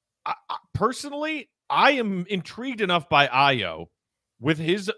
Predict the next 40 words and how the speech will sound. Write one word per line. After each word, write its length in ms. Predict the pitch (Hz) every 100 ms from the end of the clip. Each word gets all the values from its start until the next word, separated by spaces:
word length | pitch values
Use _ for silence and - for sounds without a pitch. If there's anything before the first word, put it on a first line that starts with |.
| _ - _ _
with 200 | 135 170
his 160 | 226 233
potential 580 | 180 - 185 180 156 123
as 180 | 135
a 80 | 127
two-way 480 | 120 - 202 202 165
player 480 | - 143 139 95 82
with 200 | 104 -
great 280 | 117 170 196
size 360 | 175 151 151
and 120 | 139
length 200 | 131 135
at 80 | 120
his 140 | 127 120
positions. 680 | 123 104 104 110 101 98 _ _ _ -
What 180 | 147
we 100 | 151
talked 340 | - 165 196 190
about 200 | 180 165
with 100 | 143
his 140 | 160
defensive 520 | 127 156 170 147 135 113
game 260 | 123 120
in 140 | 120 117
our 100 | 110
previous 380 | 147 151 147
episode, 560 | 113 107 110 117 98 95 - _ _ _ 185
and 500 | 226 202 131 117 117 - _
a 80 | 147
guy 320 | 151 151 151
like 340 | 127 143 214
Zach, 360 | - 120 107 113
like 280 | 107 170 214
Kobe, 480 | 143 117 107 117 139 _ _ _
like 280 | 107 170 -
Lonzo, 440 | 113 110 107 117
who 100 | 135
can 120 | 165 143
play 220 | 143 147 123
on 220 | 135